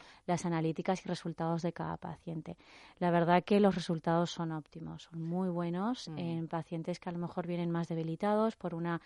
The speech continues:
Speaker 1: sensibilidad, una alergia y, sin embargo, pues se les puede reforzar con estos,
Speaker 2: Mm.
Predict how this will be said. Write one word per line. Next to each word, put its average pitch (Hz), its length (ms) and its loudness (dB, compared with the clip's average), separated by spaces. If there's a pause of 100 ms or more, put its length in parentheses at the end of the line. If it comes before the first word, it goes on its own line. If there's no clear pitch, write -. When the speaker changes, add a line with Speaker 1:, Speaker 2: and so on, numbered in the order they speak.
(300)
Speaker 1:
sensibilidad, 170 760 2
una 180 140 2
alergia 196 640 2
y, 180 180 -4
sin - 160 -8
embargo, 170 540 0 (420)
pues 175 200 4
se 170 100 -6
les 170 140 0
puede 160 220 0
reforzar 165 580 -4
con 165 180 -4
estos, 160 640 -6 (340)
Speaker 2:
Mm. 151 200 -8